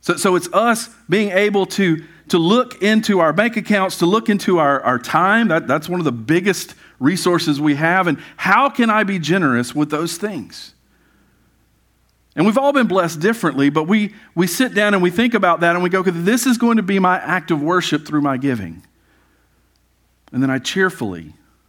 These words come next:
happily give that. And when we do that,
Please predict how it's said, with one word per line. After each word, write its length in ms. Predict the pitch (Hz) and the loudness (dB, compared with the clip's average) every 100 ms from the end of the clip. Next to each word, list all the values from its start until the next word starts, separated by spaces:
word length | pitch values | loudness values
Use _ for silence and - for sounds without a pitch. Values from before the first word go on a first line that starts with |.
| _ _ | _ _
happily 840 | - 208 208 139 101 90 80 - _ _ _ _ _ _ _ _ 113 | -6 -4 -2 -4 -6 -10 -14 -20 _ _ _ _ _ _ _ _ -4
give 240 | 120 113 | -4 -4
that. 260 | 82 - - _ _ _ _ _ _ _ _ _ _ _ _ _ _ _ _ _ _ _ _ - | -14 -16 -20 _ _ _ _ _ _ _ _ _ _ _ _ _ _ _ _ _ _ _ _ -2
And 120 | 143 | 0
when 100 | 160 | 2
we 100 | 147 | 0
do 280 | 156 233 208 | 0 0 0
that, 480 | 92 85 113 - | -2 -8 -12 -14